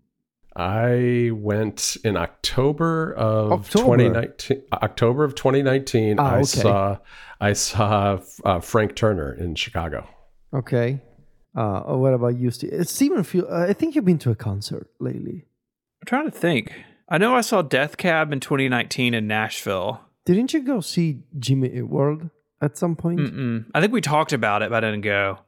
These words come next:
Speaker 2: Oh, we talked about it.
Speaker 3: I,
Speaker 2: Okay.
Speaker 3: honestly, I think that Death Cab show in nineteen may have been the last one.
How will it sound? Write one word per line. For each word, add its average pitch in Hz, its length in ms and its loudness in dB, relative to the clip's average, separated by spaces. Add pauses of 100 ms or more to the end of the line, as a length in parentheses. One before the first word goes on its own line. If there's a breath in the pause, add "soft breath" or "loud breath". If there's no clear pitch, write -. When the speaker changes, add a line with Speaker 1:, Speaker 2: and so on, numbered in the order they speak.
Speaker 2:
Oh, 131 360 4
we 127 160 4
talked 123 300 -2
about 107 280 -2
it. 101 160 -6
Speaker 3:
I, 135 60 -2
Speaker 2:
Okay. 127 260 0
Speaker 3:
honestly, 170 360 2
I - 20 2
think 147 160 0
that 120 140 0
Death 127 200 -2
Cab 117 220 -2
show 113 220 0
in 110 60 -4
nineteen 110 460 -2
may 107 140 0
have 104 80 -2
been 107 140 -4
the 104 100 0
last 101 320 -2
one. 117 500 -8